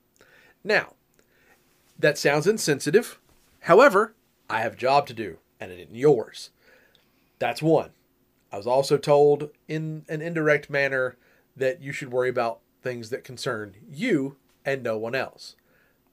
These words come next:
When you work in every department, it's kinda hard for it all to not kinda concern you in some <laughs> way, shape, or form. Story for another day that's not podcast friendly. But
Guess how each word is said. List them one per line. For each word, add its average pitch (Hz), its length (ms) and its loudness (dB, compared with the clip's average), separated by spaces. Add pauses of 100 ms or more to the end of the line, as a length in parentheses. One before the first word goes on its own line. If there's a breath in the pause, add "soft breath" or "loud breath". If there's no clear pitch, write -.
(920)
When 127 180 -12
you 135 100 -8
work 165 300 4
in 180 100 2
every 147 280 -4
department, 131 600 -4 (120)
it's - 100 -20
kinda 104 220 -14
hard 113 260 -4
for 127 120 -4
it 127 60 0
all 147 160 6
to 156 60 0
not 214 260 -4
kinda 117 240 -6
concern 117 400 -6
you 110 120 -8
in 110 100 -6
some 151 260 -2
<laughs> - 60 -2
way, 202 80 6
shape, - 340 8
or 165 120 4
form. 151 420 0 (360 soft breath)
Story 110 360 -8
for 113 140 -10
another 104 240 -8
day 107 220 -4
that's 113 220 -12
not 107 240 -6
podcast 104 420 -10
friendly. 123 360 -10 (520 soft breath)
But - 380 4